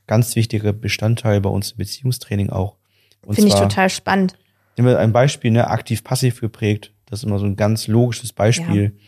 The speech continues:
Speaker 2: Ja.
Speaker 1: äh, wenn man annehmen würde, ähm, du bist aktiv geprägt, ich wäre passiv geprägt, dann wäre das so, dass, ähm, du als aktiv geprägte Informationen sehr schnell in eine Aufgabe wandelst und sofort handelst, während ich passiv geprägt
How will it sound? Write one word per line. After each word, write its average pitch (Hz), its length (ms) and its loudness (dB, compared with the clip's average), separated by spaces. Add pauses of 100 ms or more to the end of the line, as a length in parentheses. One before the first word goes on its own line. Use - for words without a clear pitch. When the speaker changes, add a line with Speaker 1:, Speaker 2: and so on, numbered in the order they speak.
(340)
Speaker 2:
Ja. 101 100 -4
Speaker 1:
äh, 98 80 0
wenn 101 100 0
man 101 120 0
annehmen 107 420 4
würde, 101 440 6 (440)
ähm, 95 200 -2
du 107 100 -4
bist 98 220 -4
aktiv - 340 -8
geprägt, 107 480 -6
ich 104 180 -4
wäre 92 180 0
passiv - 360 -4
geprägt, 101 520 -6 (600)
dann 98 360 -4 (400)
wäre 117 200 2
das 117 180 0
so, 127 160 2
dass, - 320 0 (540)
ähm, 107 280 0
du 123 160 -2
als 110 220 -2
aktiv - 340 -8
geprägte 127 680 -4
Informationen 120 920 0
sehr 107 200 0
schnell 110 300 -2
in 104 160 0
eine - 100 0
Aufgabe 101 480 0
wandelst 123 400 2
und 110 320 -2
sofort 107 560 -4
handelst, 117 580 2 (380)
während 104 280 2
ich 120 240 -2
passiv 135 380 -2
geprägt 127 500 -2